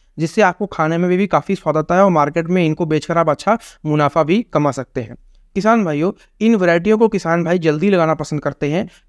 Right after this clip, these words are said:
क्योंकि इनकी जो फसल अवधि है वो काफ़ी ज़्यादा होती है, जिसके कारण वह जो धान के बाद अगली फसल लगाने वाले हैं, जो भी फसल लगाने वाले हैं,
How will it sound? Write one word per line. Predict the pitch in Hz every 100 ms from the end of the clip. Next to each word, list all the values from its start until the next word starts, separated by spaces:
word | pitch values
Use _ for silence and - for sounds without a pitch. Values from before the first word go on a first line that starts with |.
| -
क्योंकि | 226 226 233
इनकी | 196 175 214
जो | 208
फसल | 180 180
अवधि | 165 156 151
है | 160
वो | 180
काफ़ी | 190 160 202
ज़्यादा | 156 139 185
होती | 160 156 143
है, | 147 190 _ - 143
जिसके | 160 160 254
कारण | 208 160 165 - _ 160
वह | 196 214
जो | 208 233
धान | 180 147 156 170
के | 226
बाद | 214 214
अगली | 160 160 202
फसल | 175 185
लगाने | 160 143 156
वाले | 160 143 143
हैं, | 143
जो | 139 151
भी | 190
फसल | 196
लगाने | 156 135 135 135
वाले | 135 135
हैं, | 156